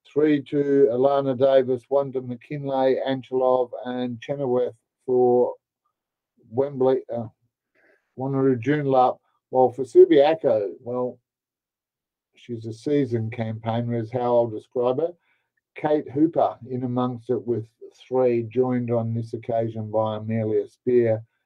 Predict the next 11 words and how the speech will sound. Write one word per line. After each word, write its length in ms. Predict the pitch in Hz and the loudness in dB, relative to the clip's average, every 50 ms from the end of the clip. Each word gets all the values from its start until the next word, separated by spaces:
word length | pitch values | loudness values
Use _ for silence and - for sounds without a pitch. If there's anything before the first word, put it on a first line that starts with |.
| _ _ _ _ _ | _ _ _ _ _
Two 180 | - 180 180 | 6 6 8
to 180 | 170 156 147 131 | 10 8 6 6
Emma 220 | 147 147 143 135 | 6 0 0 0
Green 420 | 123 120 139 143 147 151 151 143 139 | 2 6 6 6 6 6 2 0 0
and 180 | 135 131 120 117 | -2 -2 -4 -6
two 200 | - 151 143 131 | -4 -4 -4 -2
to 120 | 131 123 | -2 -2
Ruby 340 | 117 123 135 131 123 127 120 | 0 0 -2 0 -2 -4 -6
Koswara 920 | 120 - - 117 117 117 117 - - 113 117 117 117 117 113 110 98 85 - 107 110 | -6 -8 -6 -4 -4 -4 -6 -6 -6 -4 -2 -2 0 0 0 -2 -4 -6 -6 -4 -6
as 120 | 104 - - | -6 -6 -6
well. 320 | 117 113 110 110 110 107 | -4 0 0 0 0 -2